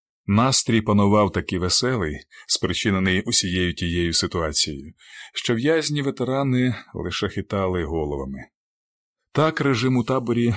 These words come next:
з місяця на місяць пом'якшувався. Одначе це не завадило тому, що і в той період не раз можна було стати свідком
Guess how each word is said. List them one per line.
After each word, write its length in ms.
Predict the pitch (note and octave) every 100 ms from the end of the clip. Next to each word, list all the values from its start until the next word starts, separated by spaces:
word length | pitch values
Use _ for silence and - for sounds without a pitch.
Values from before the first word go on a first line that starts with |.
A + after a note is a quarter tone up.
| -
з 140 | F2+
місяця 460 | G2+ A2 A2 - G#2
на 120 | G2+
місяць 520 | G2+ A2+ - A2+ - - -
пом'якшувався. 1040 | - F2 D2+ C#2 - D#2+ D2 - - C#2+ - _ _ _ _ - -
Одначе 540 | G#2 C3 E3 - D#3
це 300 | D#3 - B2+
не 160 | C3+ C3
завадило 540 | C3 A#2+ A#2 G#2 F#2+
тому, 440 | F#2 A2 C3 C3+ -
що 260 | - - G2
і 60 | F#2+
в 60 |
той 200 | F2+ A2+
період 480 | A2 G2 A2 A2 G#2 - - - -
не 160 | E2 F2+
раз 280 | G2+ F#2
можна 340 | F2 F2 E2+ E2+
було 240 | E2 E2
стати 340 | E2 - E2 D#2+
свідком 600 | - F2 - F2 D#2